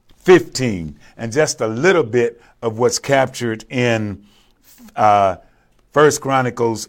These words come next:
chapter fifteen. And I'm just going to, uh, pull a little excerpt out of it, amen,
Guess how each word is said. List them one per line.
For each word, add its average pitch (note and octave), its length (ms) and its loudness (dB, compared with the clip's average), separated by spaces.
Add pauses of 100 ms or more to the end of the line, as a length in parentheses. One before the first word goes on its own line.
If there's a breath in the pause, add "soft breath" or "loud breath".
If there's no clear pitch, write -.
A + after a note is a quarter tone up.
(120)
chapter A2+ 640 -4 (140)
fifteen. A#2 800 -6 (320 soft breath)
And B2 200 0
I'm A#2 140 -2
just C#3 300 -2
going C3 340 -4
to, A2 360 -8 (240 soft breath)
uh, A2 180 -2
pull C3+ 600 0 (140)
a - 80 -12
little B2 320 -2
excerpt C3+ 600 -2
out B2 200 2
of A#2 80 -2
it, A#2+ 140 -6
amen, A#2+ 600 -4